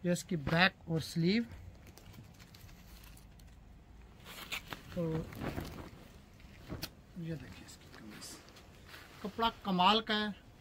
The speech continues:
बहुत ही अच्छी quality है, सलवटें भी नहीं आने वाली और लॉन्ग lasting है। ये England के weather के लिए, summer और winter दोनों के लिए suitable है।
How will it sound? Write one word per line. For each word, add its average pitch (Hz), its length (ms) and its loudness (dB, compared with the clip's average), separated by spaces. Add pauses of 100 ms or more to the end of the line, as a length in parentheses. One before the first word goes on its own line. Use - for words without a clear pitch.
बहुत 185 320 2
ही 220 40 -2
अच्छी 208 200 -4
quality 156 400 -4
है, 185 180 -4
सलवटें 180 500 -2
भी 208 80 -4
नहीं 202 120 -2
आने 175 200 0
वाली 170 280 -2 (340)
और 180 80 2
लॉन्ग 170 440 4
lasting 147 400 -2
है। 131 100 -6 (420)
ये 196 300 4
England 202 360 6
के 214 120 2
weather 180 280 4
के 180 160 0
लिए, 175 220 4
summer 175 340 2
और 180 200 0
winter 156 380 0 (120)
दोनों 160 240 4
के 175 120 -2
लिए 151 180 0
suitable 131 420 -4
है। 123 120 -12